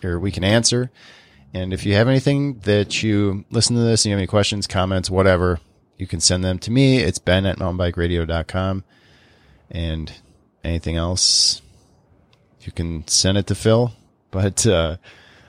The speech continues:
he is at engineer at mountainbikeradio dot com.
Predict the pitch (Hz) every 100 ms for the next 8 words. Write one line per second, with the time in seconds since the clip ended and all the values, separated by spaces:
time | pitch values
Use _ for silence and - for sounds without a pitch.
0 | _ _ _ - _ _ _ _ _ -
1 | 120 117 101 85 - - 104 92 95 90
2 | 90 82 - 92 82 82 80 78 80 78
3 | 78 90 95